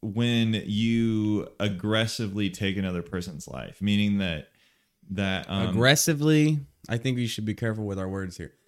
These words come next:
Speaker 1: Aggre-
Speaker 2: What do you
Speaker 1: well,
Speaker 2: mean by
Speaker 1: let-
Speaker 2: that?
Speaker 1: Yeah, that's what I'm trying to define. Aggressively meaning that you're the initiator.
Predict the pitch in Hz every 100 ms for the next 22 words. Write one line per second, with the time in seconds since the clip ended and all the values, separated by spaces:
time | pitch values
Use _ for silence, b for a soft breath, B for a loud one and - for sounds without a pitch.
0 | _ _ _ _ _ _ _ _ _ _
1 | - 120 123 143 135 135 131 113 107 101
2 | 98 123 101 98 95 107 117 101 - 101
3 | 87 87 - 92 87 _ - 104 95 120
4 | 131 - 127 101 110 107 101 104 101 98
5 | 95 98 90 98 95 92 82 - - -
6 | 104 110 143 151 117 110 104 101 - 82
7 | 64 50 50 104